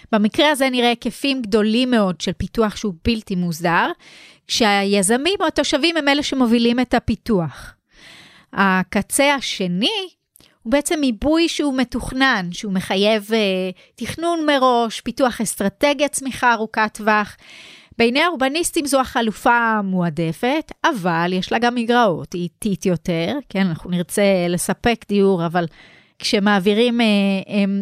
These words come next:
יחידות דיור דרך הצנרת, אה, הפורמלית, אז לוקח הרבה יותר זמן, זה יות-, גם יותר מסורבל, ולכן ה-, החלופה הזו, אה, מחייבת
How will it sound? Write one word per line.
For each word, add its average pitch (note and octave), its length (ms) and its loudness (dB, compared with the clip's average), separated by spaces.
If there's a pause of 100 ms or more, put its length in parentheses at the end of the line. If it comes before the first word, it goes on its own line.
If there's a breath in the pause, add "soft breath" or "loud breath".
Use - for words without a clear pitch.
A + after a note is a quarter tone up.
יחידות B3 460 0
דיור C4 220 2
דרך B3 220 0
הצנרת, A#3 760 0
אה, G3+ 360 2
הפורמלית, G#3+ 680 2
אז F3+ 200 -6 (200)
לוקח G#3 420 0
הרבה F#3 240 0
יותר E3+ 520 0 (520 soft breath)
זמן, E3+ 500 0
זה F3+ 120 -4
יות-, E3 280 -6
גם F3 100 0
יותר F#3 280 0
מסורבל, E3+ 760 0 (1040 loud breath)
ולכן G3+ 600 0
ה-, G#3 500 2
החלופה G#3+ 580 0
הזו, E4+ 580 0 (260)
אה, A#3+ 40 -6 (1400)
מחייבת B3+ 800 2